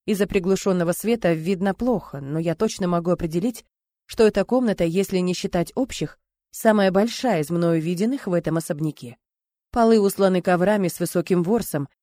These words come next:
что делает шаги бесшумными и позволяет мне передвигаться без единого звука, если не считать дыхания и шуршания одежды. Постамент с местом для отдыха, большая кровать, два огромных кресла с высокими спинками,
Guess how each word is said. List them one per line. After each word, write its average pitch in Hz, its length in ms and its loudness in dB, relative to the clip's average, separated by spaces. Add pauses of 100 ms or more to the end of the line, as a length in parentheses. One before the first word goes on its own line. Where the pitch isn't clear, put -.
(120)
что 254 240 -2
делает 185 480 2
шаги 180 340 0
бесшумными 165 800 -2
и 135 100 -6
позволяет 196 720 0
мне 190 240 -2
передвигаться 175 640 -2
без 165 200 -4
единого 170 440 0
звука, 202 400 -6 (460)
если 185 300 0
не 180 120 0
считать 170 360 0
дыхания 175 440 -2
и 151 40 -6
шуршания 160 560 -4
одежды. 127 420 -12 (540)
Постамент 254 580 0
с - 120 -10
местом 226 400 -2
для 196 180 4
отдыха, 196 400 -2
большая 160 400 0
кровать, 151 500 -2
два 190 220 4
огромных 175 400 2
кресла 196 420 -2
с - 120 -8
высокими 185 420 -2
спинками, 170 600 -2